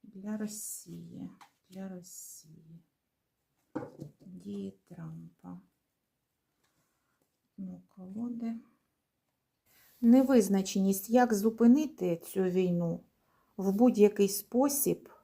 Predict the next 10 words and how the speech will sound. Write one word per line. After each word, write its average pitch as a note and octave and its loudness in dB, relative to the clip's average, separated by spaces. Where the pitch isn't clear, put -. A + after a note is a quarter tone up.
Такі A3+ 2
заяви A3 8
про G3 4
руйнування G#3 6
економіки G3+ 4
країни G3 2
через, F#3+ 0
через G#3+ 4
застосування F#3+ 2
санкцій. - -4